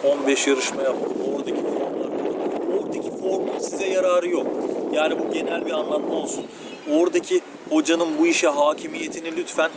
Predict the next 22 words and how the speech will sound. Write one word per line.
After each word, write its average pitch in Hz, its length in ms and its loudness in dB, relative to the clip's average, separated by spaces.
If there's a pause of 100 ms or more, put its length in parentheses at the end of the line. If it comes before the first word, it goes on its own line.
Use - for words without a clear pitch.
(440)
yani 151 340 -2 (200)
hocalar 151 400 0
buna 160 180 -2
bozulmayacak. 160 680 -2
Yani 131 240 0
biraz 175 240 2
test - 340 -2
edin. - 140 -6 (140)
Biliyor 196 280 2
mu, 131 160 -4
bilmiyor 180 420 -2
mu? 131 140 -2 (420)
Onun 160 180 -8
dışında 160 360 -2
bu 160 140 2
adam 156 300 2
ne 156 60 4
yapmış, - 380 0
kimleri 151 520 0 (360)
yetiştirmiş? - 840 2 (380)
Yani 139 320 4 (640)
biraz 151 240 2